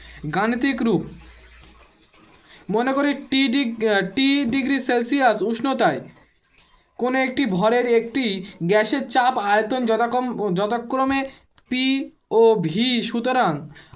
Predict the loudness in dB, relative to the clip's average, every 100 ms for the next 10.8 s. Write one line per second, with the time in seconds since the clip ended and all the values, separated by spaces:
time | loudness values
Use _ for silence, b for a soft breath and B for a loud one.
0 | B -10 -2 2 2 2 2 0 -2 -4
1 | 0 0 2 0 0 2 2 0 -4 B
2 | B B -10 -4 0 2 0 -2 -8 _
3 | _ _ _ -12 -6 -2 0 2 2 2
4 | 0 0 -2 0 -2 -2 -4 -12 _ _
5 | _ _ b b b -6 0 0 0 -2
6 | 2 2 2 -2 -2 0 2 2 2 0
7 | -2 -2 0 0 0 -2 -2 -2 -6 -16
8 | _ _ _ _ b b b 2 4 4
9 | 0 -6 -4 0 0 0 -2 -2 -2 0
10 | 0 0 -2 -2 -2 2 2 0